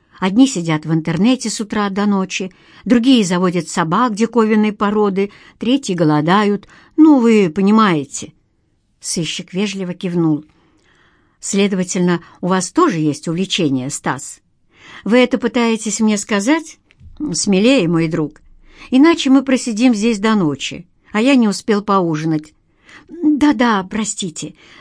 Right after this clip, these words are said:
давайте закажем что-нибудь», робко предложил молодой человек. «Я не голоден, а вы...»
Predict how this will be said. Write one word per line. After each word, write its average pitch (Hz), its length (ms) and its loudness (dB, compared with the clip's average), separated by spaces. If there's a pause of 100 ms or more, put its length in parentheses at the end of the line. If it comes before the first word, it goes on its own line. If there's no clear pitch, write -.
(100)
давайте 302 420 0
закажем 160 520 -2
что-нибудь», 160 680 -4 (360)
робко 175 360 -2
предложил 175 520 -4
молодой 175 360 -2
человек. 180 580 -8 (320)
«Я 208 320 2
не 196 160 2
голоден, 170 600 0
а 160 280 0
вы...» 214 360 -2